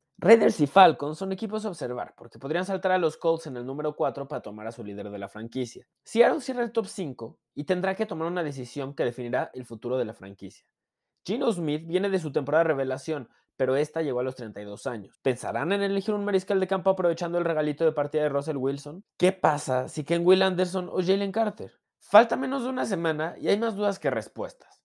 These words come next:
No sabemos quién será el primer pasador o jugador defensivo elegido. Hay una posibilidad real de que se vaya primero un ala cerrada que un receptor.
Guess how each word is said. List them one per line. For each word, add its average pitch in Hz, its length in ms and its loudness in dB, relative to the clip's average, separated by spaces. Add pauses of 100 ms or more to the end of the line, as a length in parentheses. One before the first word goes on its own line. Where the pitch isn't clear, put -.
No 170 200 -2
sabemos 185 520 -4
quién 156 160 -6
será 160 120 0
el 156 100 -2
primer 156 280 -2
pasador 127 480 0
o 135 40 -4
jugador 117 360 -2
defensivo 120 420 -6
elegido. 107 460 -8 (200)
Hay 151 100 2
una 190 180 2
posibilidad 131 680 -2
real 110 540 -6
de 120 120 -10
que 131 100 -10
se 127 60 -10
vaya 147 180 2
primero 135 280 -4
un 143 100 -4
ala 147 160 0
cerrada 127 420 -4
que 135 80 -8
un 123 60 -4
receptor. 127 520 -8